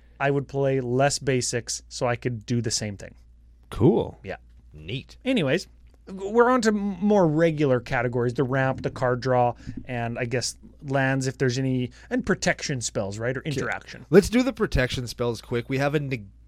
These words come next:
Speaker 2: negate and an arcane denial.
Speaker 1: Those are two mana counter spells that, you know, counter a creature, draw you guys both some cards, whatever.
Speaker 2: W-, with the card draw engines in this deck, do you need arcane denial? Like, why don't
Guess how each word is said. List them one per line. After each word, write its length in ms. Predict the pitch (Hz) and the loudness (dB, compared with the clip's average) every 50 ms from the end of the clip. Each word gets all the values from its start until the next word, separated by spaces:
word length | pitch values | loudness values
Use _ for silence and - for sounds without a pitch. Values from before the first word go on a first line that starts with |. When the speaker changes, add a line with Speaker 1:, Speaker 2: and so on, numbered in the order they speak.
| - - | -16 -12
Speaker 2:
negate 680 | 120 123 127 135 120 104 - 131 131 151 185 208 202 - | -10 -8 -6 -6 -6 -4 -2 0 0 2 0 0 -2 -4
and 220 | 156 156 147 113 | -4 -4 -4 -6
an 100 | 113 107 | -8 -10
arcane 540 | - 98 113 127 120 - 131 127 123 127 127 | -6 -4 -2 -2 -2 -4 -6 -6 -6 -6 -6
denial. 560 | 110 98 95 90 82 98 113 139 151 185 220 | -6 -6 -6 -6 -6 -4 -4 -4 -4 -6 -6
Speaker 1:
Those 320 | 202 156 151 175 175 170 165 | -2 2 4 4 6 6 4
are 80 | 175 | 2
two 300 | 156 - - - 170 175 | 0 0 -2 -2 0 0
mana 240 | 165 156 147 143 143 | 2 2 2 2 2
counter 380 | 135 - - 135 131 131 131 123 | 0 -2 -2 -2 -2 -2 -2 -4
spells 460 | - - - 131 127 127 127 123 120 | -2 0 2 4 4 4 4 2 2
that, 200 | 127 123 123 - - - - - | 0 0 0 -2 -6 -12 -16 -10
you 140 | 151 139 | -6 -4
know, 100 | 131 123 | -4 -4
counter 300 | 117 - 131 131 127 123 | -4 -4 -4 -4 -2 -4
a 40 | 117 110 | -6 -6
creature, 440 | - 135 127 113 - 131 127 123 | -4 -4 -4 -2 -2 0 0 0
draw 240 | 127 120 127 123 123 127 | 0 0 0 0 2 2
you 140 | 123 123 | 0 0
guys 240 | 120 127 117 117 113 | 0 0 2 2 0
both 260 | 110 110 123 113 107 | -2 -2 -2 -4 -4
some 160 | - - 120 110 | -4 -8 -10 -10
cards, 360 | - - 113 107 107 107 107 | -8 -6 -6 -4 -4 -6 -6
whatever. 460 | 110 110 104 101 98 104 104 101 - - - - - | -6 -6 -6 -6 -6 -6 -8 -10 -10 -14 -16 -10 -6
Speaker 2:
W-, 180 | 175 247 247 214 | -6 -6 -4 -2
with 300 | 240 247 220 - 214 190 | -2 -2 -2 -2 -2 -2
the 80 | 226 | -2
card 340 | - - 185 208 254 349 339 | 2 4 4 4 4 4 2
draw 120 | - 370 | 0 -2
engines 380 | - 139 147 143 131 131 127 110 | 0 0 0 0 -2 -4 -6 -6
in 160 | - 117 117 117 | -6 -6 -4 -4
this 160 | 120 117 - | -4 -6 -4
deck, 300 | - - 101 113 127 - | -4 -4 -4 -4 -4 -6
do 100 | - 123 | -6 -2
you 120 | 147 165 156 | 0 0 0
need 280 | 151 147 160 214 269 | 0 -2 -4 -4 -4
arcane 440 | - 247 262 - - 147 139 139 139 | -2 -4 -4 -4 -2 -2 -2 -2 -2
denial? 500 | 135 123 113 107 107 120 127 131 127 - - - - - - - | -2 -2 0 0 0 0 0 -2 -4 -6 -10 -18 -20 -20 -12 -8
Like, 100 | 123 - | 0 4
why 100 | 156 185 | 4 4
don't 120 | 226 262 | 4 4